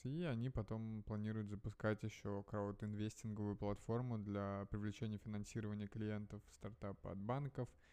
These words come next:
лизинговых компаний, частных лиц. В общем, планы у них расти достаточно глобальные. Эм,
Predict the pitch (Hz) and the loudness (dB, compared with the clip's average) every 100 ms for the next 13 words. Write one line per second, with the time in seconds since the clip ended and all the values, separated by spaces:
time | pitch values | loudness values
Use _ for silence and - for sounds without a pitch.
0 | - - - - _ - 110 123 123 113 | -20 -20 -20 -20 _ 0 2 2 0 2
1 | 110 - 107 107 107 104 - 107 - 104 | 0 0 2 2 2 0 0 -2 -2 -4
2 | 147 196 - 117 - 113 101 113 113 117 | -2 -4 -2 -6 -4 -6 0 4 4 4
3 | 110 107 104 110 110 - - 110 107 - | 0 -2 -2 2 2 0 -4 -2 -2 0
4 | 117 104 - 110 113 117 175 208 160 131 | 0 -2 -4 0 2 4 2 2 0 -2
5 | - - - - - - - - 113 117 | -6 -20 -20 -20 -20 -20 -20 -8 -2 2
6 | 117 120 117 117 117 | 4 4 2 2 0